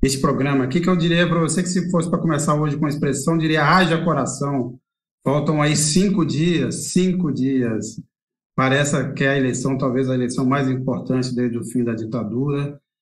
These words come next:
O Brasil vai tomar essa decisão numa semana, obviamente, também que já vai aí muito, muito animada. Nós tivemos esse episódio aí do Roberto Jefferson, nosso Billy the Kid, enfrentando a polícia.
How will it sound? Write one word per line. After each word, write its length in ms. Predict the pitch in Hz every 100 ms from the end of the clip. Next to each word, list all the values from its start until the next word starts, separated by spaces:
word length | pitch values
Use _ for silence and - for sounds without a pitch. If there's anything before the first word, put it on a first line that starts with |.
| _ _
O 40 | 117
Brasil 320 | 113 104 117
vai 120 | 120
tomar 300 | 120 113 113
essa 140 | 110 117
decisão 640 | 113 - 120 - 156 185
numa 160 | 240 202
semana, 400 | 180 135 143 139
obviamente, 400 | 123 120 135 127
também 260 | 127 147
que 140 | 143 123
já 340 | 120 117 110 110 - _
vai 380 | 123 113 127 127
aí 180 | 123 131
muito, 480 | 131 147 147 131 131
muito 400 | 117 131 127 131
animada. 640 | 120 147 123 123 131 143
Nós 220 | 139 -
tivemos 300 | 123 113 113
esse 160 | 110 113
episódio 580 | 123 123 101 113 107 110
aí 180 | 113
do 380 | 113 110 110 107 - _ -
Roberto 480 | 135 113 120 - 123
Jefferson, 440 | 107 123 165 - 139
nosso 280 | 120 120
Billy 240 | 113 127 120
the 140 | 117
Kid, 420 | - 156 165 147
enfrentando 600 | 131 - 120 104 123 110
a 20 | 107
polícia. 680 | 127 135 151 151 156 160